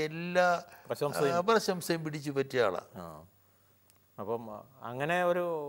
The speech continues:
Speaker 2: മഹിതോജ്വലമായ ഒരു കാലഘട്ടം വാസ്തവത്തിൽ നമുക്ക് ഭൂതകാലത്തിലുണ്ട്.
Speaker 1: തീർച്ചയായിട്ടും.
Speaker 2: അവിടെ നിന്ന്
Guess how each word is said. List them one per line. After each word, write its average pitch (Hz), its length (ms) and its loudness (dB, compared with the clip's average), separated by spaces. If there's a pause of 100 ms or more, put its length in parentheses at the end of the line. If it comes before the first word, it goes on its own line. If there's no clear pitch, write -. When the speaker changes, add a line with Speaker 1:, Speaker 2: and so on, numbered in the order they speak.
(520)
Speaker 2:
മഹിതോജ്വലമായ 175 800 4 (220)
ഒരു 165 160 -4
കാലഘട്ടം 160 480 0
വാസ്തവത്തിൽ 147 360 -2 (160)
നമുക്ക് 139 240 -6 (140)
ഭൂതകാലത്തിലുണ്ട്. 131 720 0 (300)
Speaker 1:
തീർച്ചയായിട്ടും. 214 600 2
Speaker 2:
അവിടെ 131 240 4
നിന്ന് 160 200 2